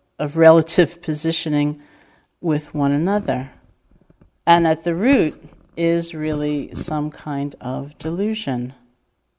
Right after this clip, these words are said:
Because when we are lost in delusion, we just can't see how things are.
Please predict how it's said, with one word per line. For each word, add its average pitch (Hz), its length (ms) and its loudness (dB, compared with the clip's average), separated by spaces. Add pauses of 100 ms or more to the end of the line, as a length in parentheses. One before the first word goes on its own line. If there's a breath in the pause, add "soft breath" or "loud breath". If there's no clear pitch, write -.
(1700)
Because 175 320 2
when 180 400 6
we 180 180 6
are 170 160 8
lost 208 520 4
in 180 240 0
delusion, 151 800 0 (100)
we 156 160 -6
just 160 320 -2
can't 160 380 -4
see 147 420 -2
how 147 640 -4
things 135 420 -8
are. 160 480 -4